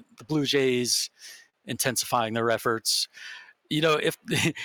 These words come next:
if there is one shocking big Phillies deal that might happen, and I'm not saying it will,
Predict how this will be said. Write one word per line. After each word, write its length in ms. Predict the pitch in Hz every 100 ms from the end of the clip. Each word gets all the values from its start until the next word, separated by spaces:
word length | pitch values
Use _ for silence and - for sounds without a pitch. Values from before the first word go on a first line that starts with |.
| - -
if 120 | 165
there 180 | 170 190
is 260 | 214 165
one 460 | 127 135 151 160 143
shocking 880 | - - 135 135 127 127 113 107 92 -
big 220 | 135 123
Phillies 480 | 98 - 127 120 101
deal 560 | 113 110 110 101 95 107 _ _ _ _
that 260 | - 117 120 - -
might 800 | 156 127 131 135 139 151 151 135
happen, 300 | 120 107 113
and 200 | 107 113
I'm 160 | 120
not 180 | 139 151
saying 200 | - 143
it 120 | 143
will, 400 | 131 135 110 107